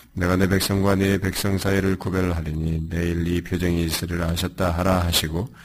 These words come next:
여호와께서 그와 같이 하시니, 무수한 바리가 바로의 궁과 그의 신하의 집과 애굽 온 땅에 이르-,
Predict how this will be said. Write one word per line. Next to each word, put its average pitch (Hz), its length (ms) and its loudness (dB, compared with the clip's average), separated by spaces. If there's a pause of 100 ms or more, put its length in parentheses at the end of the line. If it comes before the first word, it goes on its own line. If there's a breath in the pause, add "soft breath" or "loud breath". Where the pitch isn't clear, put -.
(300 loud breath)
여호와께서 90 640 2
그와 90 200 2
같이 90 260 2
하시니, 90 500 0
무수한 90 560 -2
바리가 87 460 0
바로의 87 340 0
궁과 87 560 -2
그의 87 300 0
신하의 87 420 -2
집과 87 540 -2 (100)
애굽 87 320 -2
온 87 260 0
땅에 95 260 0
이르-, 80 140 -4